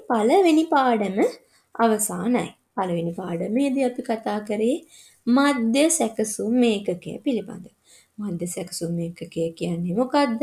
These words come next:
කොහෙද තියෙන්නේ? මොකද්ද කාර්ය? ඔය වගේ. එතකොට කොහ-, අ, මධ්‍ය සැකසුම් ඒකකයේ ප්‍රධාන කොටස්, ස්පන්දක වේගය මොකද්ද? ප-, පරිගණක පරම්පරා වර්ග හතර මොකක්ද?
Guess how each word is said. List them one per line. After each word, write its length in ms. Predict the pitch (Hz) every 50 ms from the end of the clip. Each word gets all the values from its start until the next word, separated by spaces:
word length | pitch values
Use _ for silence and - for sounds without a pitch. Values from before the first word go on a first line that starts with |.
| 254 254
කොහෙද 400 | - - 196 175 175 175 165 156 156 156
තියෙන්නේ? 600 | 156 - 262 285 285 285 269 269 254 262 254 247
මොකද්ද 440 | 220 208 208 - 151 147 - 175 - 170
කාර්ය? 600 | - - 277 294 285 285 285 277 269 269 247 247 247 254 254 - _ _ _ _ _ _ _ -
ඔය 140 | 202 202 285
වගේ. 280 | 339 320 294 233 -
එතකොට 340 | - 165 - 190 190 180 196 185 170 - _ _ _ _
කොහ-, 320 | - 185 196 196 175 - -
අ, 100 | - 190 180 180 180
මධ්‍ය 280 | 185 196 185 180 180
සැකසුම් 460 | - - 190 185 190 185 - 190 190 185
ඒකකයේ 540 | 185 185 185 175 - 185 180 185 202 175 175
ප්‍රධාන 420 | 175 190 180 170 170 165 160 165 175 175
කොටස්, 520 | 175 - 311 302 302 - 311 302 302 302 - - _ _ _ _ -
ස්පන්දක 520 | - - - - 180 175 180 180 175 170 175
වේගය 460 | 170 175 180 220 294 302 - 311 311 302 285
මොකද්ද? 480 | 277 285 277 - 285 285 285 214 226 269 269 269 - - - _ _ _
ප-, 220 | _ - 226 - - -
පරිගණක 600 | - - 226 220 226 214 220 240 240 240 247 233 285
පරම්පරා 640 | - - 254 233 226 220 226 226 - 247 240 240 240
වර්ග 280 | 233 226 240 247 254 320
හතර 360 | 330 320 302 294 - - 269 294
මොකක්ද? 400 | 247 226 180 - 143 - - _